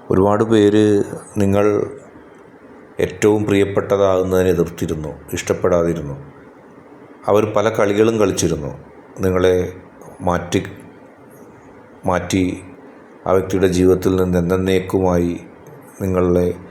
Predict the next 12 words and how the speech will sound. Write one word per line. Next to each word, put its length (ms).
പടിയടച്ച് 640
പിണ്ഡം 360
വെക്കുവാനായിട്ടൊക്കെ 760
ആഗ്രഹിച്ചിരുന്നു. 680
പക്ഷേ 240
ഇനി 180
അതൊന്നും 340
സാധിക്കില്ല. 500
തീർച്ചയായിട്ടും 760
നിങ്ങൾ 240
ആ 100
വ്യക്തിയെ 300